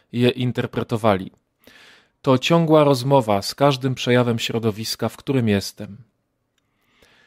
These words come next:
Fizyczna reakcja na każdy element otoczenia. W tej części filmu woda niczego nie symbolizuje. Po prostu oddziałuje na wodę, tak jak woda oddziałuje na mnie.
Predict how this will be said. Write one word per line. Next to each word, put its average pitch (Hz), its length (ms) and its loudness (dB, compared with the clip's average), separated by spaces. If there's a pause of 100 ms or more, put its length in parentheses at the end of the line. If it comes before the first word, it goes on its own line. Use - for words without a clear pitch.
(180)
Fizyczna 151 540 0
reakcja 147 680 2 (240)
na 127 160 4
każdy 165 640 4
element 123 560 2
otoczenia. 101 580 -4 (680)
W - 120 -20
tej 226 180 4
części 185 380 2
filmu 123 400 0
woda 131 300 4
niczego 143 420 2
nie 135 100 -2
symbolizuje. 107 800 -4 (640)
Po 165 100 0
prostu 180 480 0
oddziałuje 143 760 4 (120)
na 120 160 2
wodę, 107 460 -6 (200)
tak 131 200 0
jak 123 160 2
woda 135 480 4 (300)
oddziałuje 135 580 4
na 139 160 4
mnie. 101 280 -4